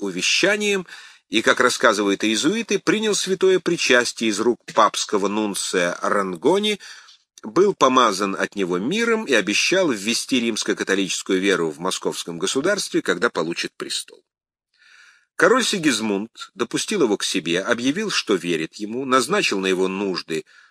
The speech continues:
сорок тысяч золотых в год и позволил ему пользоваться помощью и советом поляков. Тогда с Дмитрия взяли условие, что по восшествии на престол он должен возвратить польской короне Смоленск и Северскую землю,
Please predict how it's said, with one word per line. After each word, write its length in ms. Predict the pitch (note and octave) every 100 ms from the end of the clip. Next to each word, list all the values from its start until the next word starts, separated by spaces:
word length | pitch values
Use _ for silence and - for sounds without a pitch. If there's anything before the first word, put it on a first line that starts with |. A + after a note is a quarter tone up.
| _
сорок 560 | - - D#3 B2+ G2+ -
тысяч 400 | A2 F#2+ F2 D#2+
золотых 420 | F#2+ F2+ F#2+ F2
в 120 | F2+
год 260 | B2+ A3 -
и 40 |
позволил 540 | - G#3 B2 G#3 G#3+ G3+
ему 180 | D3+
пользоваться 600 | - A#2+ D#3+ F3 E3 -
помощью 560 | - F#2+ G#2+ B2+ - B2
и 20 |
советом 460 | - E2 E2+ F#2+ F#2
поляков. 460 | - D2 - - _ _ _ _ _ _ _ _ - - _
Тогда 300 | C3 D#3+ B3
с 40 | F#3
Дмитрия 440 | G3+ G#3+ G3+ F#3+
взяли 260 | D3+ F#3+ F#3
условие, 800 | F#3 - D3 A#2 G2 F2 D#2+
что 260 | E2 - G2+
по 140 | G2+
восшествии 560 | G2+ G2+ - E3 - G2+
на 120 | F#2
престол 520 | - F#2+ - G#3+ F#3+ -
он 240 | B2+ A#2
должен 340 | C3 A#2 A2
возвратить 540 | G#2+ G#2 A2 A2+ G#2 -
польской 420 | G#2 F#2+ - F#2
короне 440 | - G2 G2+ F#2
Смоленск 640 | F2 G#2 G#2+ E3+ G3 - -
и 100 | A2+
Северскую 640 | - G2 D#2+ - - F2+
землю, 480 | F2+ C3 C#3+ F3+